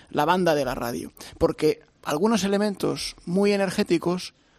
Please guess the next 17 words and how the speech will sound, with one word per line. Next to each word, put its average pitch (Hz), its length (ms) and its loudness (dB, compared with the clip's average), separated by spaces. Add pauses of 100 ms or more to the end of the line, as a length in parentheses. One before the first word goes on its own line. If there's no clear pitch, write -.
(140)
producen 208 500 2
pistas - 420 0
con 151 80 -4
esa 165 140 0
emisión 160 280 0
de 160 80 0
radio 165 260 0
que 180 60 -2
nos 151 100 -2
permiten 127 300 -6
saber 127 300 -2
la 117 80 -8
distancia - 360 -8
a 113 40 -10
la 127 80 -10
que - 120 -6
está, 156 420 -2